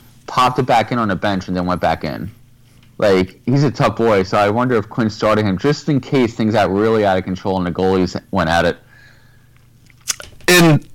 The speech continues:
Speaker 2: did we ever get a response after the game from David Quinn as to thoughts and as to what was going on there?
Speaker 1: So after the rematch or the first one?
Speaker 2: The rematch. I know it happened after the first one.
Speaker 1: I think all that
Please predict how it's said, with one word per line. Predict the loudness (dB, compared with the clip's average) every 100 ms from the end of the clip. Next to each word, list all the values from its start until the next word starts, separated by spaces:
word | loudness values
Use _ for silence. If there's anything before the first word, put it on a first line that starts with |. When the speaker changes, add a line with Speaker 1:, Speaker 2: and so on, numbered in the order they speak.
| 4
Speaker 2:
did | 6 6
we | 8 6
ever | 6 6
get | 6
a | 6
response | 6 4 4 6 6 6
after | 4 4 4
the | 6
game | 6 6 4
from | 4
David | 6 6 6 4
Quinn | 4 6 6
as | 6 6 4
to | 6 8 8 8 8 4 0 -16 -20 -20 -20 -20 -12 -2
thoughts | 2 4 6 6 4 4 4
and | 6 6
as | 4 4
to | 4
what | 4 4
was | 4
going | 4 4 6
on | 6 6
there? | 4 2 0 -20 -20 -20 _ _ -20 _ -8
Speaker 1:
So | 2 4
after | 4 4 2 0
the | 0
rematch | 0 2 2 0
or | 0
the | 0
first | 0 0 0
one? | -4 -4 0
Speaker 2:
The | 4
rematch. | 6 6 6 6 6
I | 6 8
know | 6 6
it |
happened | 6 4 4
after | 4 4
the | 2
first | 4 4 4
one. | 0 0 -2 -8 -20 -20 -20 -6
Speaker 1:
I | -2
think | 2 0 0
all | 2 4 4
that | 4 2